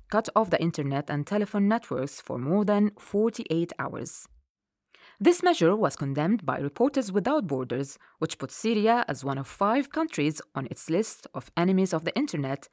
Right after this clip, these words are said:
in March two thousand thirteen. Countries on that list, which includes China, Iran, and Syria, have governments that are engaged in strict surveillance of news platforms. They try to control as much as possible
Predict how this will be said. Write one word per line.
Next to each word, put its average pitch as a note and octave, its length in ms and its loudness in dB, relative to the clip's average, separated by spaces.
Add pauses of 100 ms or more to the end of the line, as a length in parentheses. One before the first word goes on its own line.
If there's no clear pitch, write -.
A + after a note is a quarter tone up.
(260)
in D3 120 0
March C#3 460 -2 (140)
two C4+ 160 0
thousand E3+ 460 0
thirteen. C3+ 600 -2 (1000)
Countries D#4+ 480 2
on C3 120 -4
that G#2 220 -4
list, A#3+ 420 2
which - 200 -10
includes G3 540 0
China, C4+ 560 0 (160)
Iran, D3+ 420 0
and G3 100 0
Syria, E3+ 580 2 (240)
have D3 200 0
governments A#3 600 4
that - 220 -8
are C3+ 120 2
engaged F#3+ 600 2 (220)
in G3 140 4
strict - 500 -2
surveillance G#3 800 2
of - 180 -8
news A3 300 4
platforms. - 680 -8 (420)
They D4+ 120 6
try F4 240 4
to F4+ 100 -6
control D#3+ 400 2
as C#3+ 120 -2
much C3+ 220 -8
as - 160 -4
possible G#3 540 2